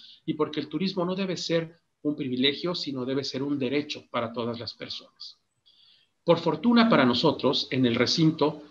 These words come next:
contamos con una plantilla de profesionales que están muy especializados en cada una de las áreas donde se desempeñan. Mis compañeros son expertos que han trabajado ya por años en el centro de convenciones,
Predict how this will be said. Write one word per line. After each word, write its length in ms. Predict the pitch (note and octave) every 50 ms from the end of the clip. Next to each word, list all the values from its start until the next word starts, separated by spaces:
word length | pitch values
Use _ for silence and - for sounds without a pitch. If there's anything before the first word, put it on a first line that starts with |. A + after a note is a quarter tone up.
| _ _
contamos 640 | - C#3+ C3+ C3 C3 D#3+ D#3 D#3+ D#3+ D#3+ D#3+ - -
con 240 | - - C3 B2+
una 240 | C#3 D3 E3 E3+ E3
plantilla 760 | - C#3+ C3 B2 A2+ - - D3+ C#3+ B2 A#2 A#2+ A#2+ A#2+ - - - - _ _ _
de 200 | - A#2 C#3 C#3
profesionales 1000 | C#3 - D3 C3+ - - - B2+ - - - C3+ B2 C3+ D3 D3 C#3 C3+ C#3 C3 -
que 100 | - C3
están 300 | - - C#3+ C#3 C#3 A#2+ -
muy 340 | C#3+ C#3 D#3+ G#3+ A3+ G3+ F3+
especializados 920 | C3+ A#2 - B2+ B2 - B2+ A#2 A#2 A2+ - - C3 C3+ D3 D#3 - -
en 120 | B2+ B2
cada 260 | A#2+ C3+ B2 B2 B2+
una 160 | C3 C#3 C#3+ C3
de 80 | B2+
las 220 | B2 A#2+ A2+ - B2
áreas 260 | A#2 A#2+ B2 A2+ A#2+
donde 180 | A#2 A2+ B2
se 140 | A#2 - B2+
desempeñan. 720 | - - D#3+ D#3+ D3+ - A#3 G#3 - - - - - - _ _ _ _ _ _ _ _ _ - - G#2
Mis 180 | C#3+ C3+ -
compañeros 720 | - C#3 B2+ C3 C3 B2 C3 C#3 D3 E3 E3 D#3+ - - - - - - - -
son 220 | - C#3+ C3+ C3
expertos 600 | B2+ B2+ - - - E3+ F3 E3+ E3+ D#3 C#3+ -
que 120 | - C3
han 160 | B2+ C#3 - -
trabajado 400 | D3+ C3 B2+ A2 D3 C3+ C3 B2+
ya 220 | C#3+ D3 D3 -
por 180 | - B2 B2 C#3+
años 380 | F3 F#3+ D#3+ C3 B2 - - A#2+
en 80 | A#2
el 80 | A2+ A#2
centro 280 | - C3+ C3 D#3+ D3+
de 120 | C#3+ C#3 C#3
convenciones, 840 | C3+ B2 B2 B2+ A#2+ A#2+ - D3 C3+ C#3 D#3+ E3 D#3+ - - -